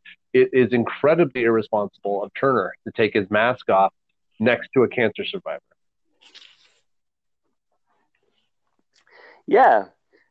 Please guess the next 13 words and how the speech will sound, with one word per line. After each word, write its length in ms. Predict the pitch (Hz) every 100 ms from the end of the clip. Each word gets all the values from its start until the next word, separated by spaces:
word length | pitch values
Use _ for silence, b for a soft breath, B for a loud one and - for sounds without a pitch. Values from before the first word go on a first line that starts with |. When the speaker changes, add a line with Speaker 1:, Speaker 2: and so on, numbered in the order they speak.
| _
Speaker 2:
And 320 | 156 160 156
Dave 260 | 175 202 165
Roberts 420 | 208 185 160 -
didn't 240 | 175 170
seem 280 | 160 156 156
to 60 | -
care 420 | - 165 208 143
when 440 | 120 117 113 117
they 80 | 120
were 160 | 123 120
taking 260 | 156 147
the 80 | 117
team 300 | 110 139 120